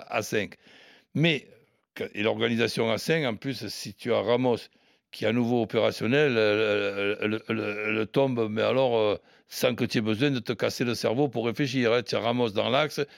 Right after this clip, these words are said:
tu as à la droite de Ramos Marquinhos, à la gauche de Ramos Kimpembe, et après, tu as tes deux latéraux qui sont déjà un cran un petit peu au-dessus.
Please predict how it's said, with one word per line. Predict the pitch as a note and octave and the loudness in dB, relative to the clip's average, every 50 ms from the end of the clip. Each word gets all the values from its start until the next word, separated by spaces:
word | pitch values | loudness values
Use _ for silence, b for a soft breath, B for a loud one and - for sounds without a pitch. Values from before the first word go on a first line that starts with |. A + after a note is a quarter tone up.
| B B B B | B B B B
tu | - C3 | 0 2
as | B2 | 4
à | |
la | B2+ C3 | 4 4
droite | A#2 B2 B2+ B2+ B2 - | 4 4 2 2 2 0
de | B2 A#2+ B2+ | -2 -2 0
Ramos | B2 A#2+ A#2 A2 B2 B2 B2 B2+ A#2 A2 - | 0 0 0 2 2 2 2 0 0 0 0
Marquinhos, | A#2+ A2+ A2+ - A2 A2 B2 C3+ D3+ D3+ C#3+ - B B B B B | -2 -2 -2 -2 -2 0 2 2 2 2 0 -4 B B B B B
à | - B2 | 0 2
la | B2+ B2 | 2 4
gauche | A#2 C3 C3 B2 - | 4 2 2 2 0
de | C3 A#2 | -2 0
Ramos | B2 A#2 A#2+ B2 B2 B2+ A#2+ - - - | 2 2 2 2 2 0 0 -2 -4 -8
Kimpembe, | - - A2 - B2+ A#2+ A#2+ C3 D#3 D#3+ - b b b b - | -8 -8 -4 -2 -2 0 2 2 0 0 0 b b b b -2
et | C3+ C3+ | 2 2
après, | C3 B2 - - D#3 D#3+ E3 D3+ b b b b b | 2 2 2 2 2 2 2 0 b b b b b
tu | - - | -2 -2
as | C#3 - | -2 0
tes | - C#3+ B2+ | -2 -4 -2
deux | A2+ C3+ C#3 C3+ C3 | 0 2 2 2 4
latéraux | C3 B2+ A#2+ - C3+ B2+ C#3+ E3 E3 | 2 0 0 -2 -2 -2 0 0 0
qui | D3 - D3 | -2 -4 -8
sont | A#2+ - C#3+ B2+ | -6 -2 -2 -2
déjà | B2+ B2+ C3 A#2+ C3+ C3 A2 - b b b b b b - | 0 0 0 2 2 2 0 0 b b b b b b -2
un | D3+ D3+ C#3+ | -2 0 0
cran | - D3 D3 D3 C#3 | 0 0 0 2 2
un | C3 B2+ | 0 -2
petit | A#2 - C3 | -2 -4 -6
peu | A2 - C#3+ C#3+ | -4 0 2 4
au-dessus. | C#3 C3 C3 B2+ C3+ B2+ - - B2+ A#2+ - | 4 4 4 2 0 -2 0 0 0 0 0